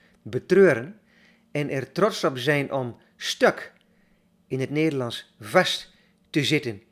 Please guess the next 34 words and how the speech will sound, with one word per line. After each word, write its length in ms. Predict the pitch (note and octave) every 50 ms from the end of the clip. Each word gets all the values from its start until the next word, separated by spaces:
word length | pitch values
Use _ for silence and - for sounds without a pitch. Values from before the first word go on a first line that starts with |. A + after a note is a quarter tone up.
| _ -
in 140 | C#3+ C#3 C3+
het 120 | C#3 -
verleden, 600 | - - A#2+ B2+ E3+ G3 F#3 D3 A2+ B2 F3 - _ _ _ _ _ _ _ _ -
zijn 320 | - G2+ - E3 F#3 F3
daar 160 | C#3 C3 A#2
niet 220 | A#2 C#3 F#3+ G3+ -
van 180 | - G3 F3+
onder 240 | E3+ F#3+ F#3 F3 E3+
de 100 | D3+ E3+
indruk. 500 | D#3+ G3 F#3 C#3+ G#2+ G2+ G2+ - - _ _ _ _ _ _ _ _ _ _ _ _ _ _ _ _ _ _ _ _ _ _ _ _ _ _ _ _ _ _ _ _ _ _
In 140 | - F3+ E3+
de 120 | D#3 D#3
beste 400 | C3 D#3+ A3+ A#3+ - - G#3+ F#3
tradities 600 | - D#3+ E3 C#3 D#3 A3 A3 - - E3+ C#3 B2
van 200 | A#2 D3 D3 C#3
het 280 | C3+ C3+ C3 - - - - - - _ _ _ _
eendisme, 840 | - F#3+ F#3 F3+ E3 D3 B2 D#3 G#3 G#3+ - E3 C3 A#2+ D3 G#3+ A3 _ _ _ _ _ _ _ _ -
zie 240 | G#2+ G2+ C3+ C#3+ B2+
hoofdstuk 460 | A#2 C3 B2 - - - - A2 -
veertien, 480 | - D#3 D3+ D#3 D3+ - G2+ B2 - _ _ _ _ _ _ _ _ _ _ _ _
geloven 560 | - - - C3+ C#3 F#3+ G#3+ A#3+ G#3+ A3 G#3
ze 120 | E3+ F3+ D3+
dat 240 | C3 C3 - - -
als 260 | C#3 A2+ - - -
een 140 | C#3+ B2+ A2
bepaald 420 | A#2+ - - F#3+ F#3+ F#3+ - -
voorwerp 640 | - - F#3 F#3 F#3 D#3+ B2+ C3 B2 A#2 - - - -
eerst 340 | F#3+ G#3 F#3+ C#3 - -
afval 420 | - - F#3+ G3+ - A#3 A3 G#3 G3+
was, 480 | G3 G3+ B3 - - - - - _ _ _ _ _ _ - _ _ _ _ _ _ _ _ _
eruit 440 | - B2 A#2+ - - D#3 F3 G#3+ A3+
ziet 240 | - A#3+ G#3+ G3+ -
als 220 | E3 D3+ C3+ -
afval 540 | - D3 C3 - D3+ B2+ A2 A2 G#2 -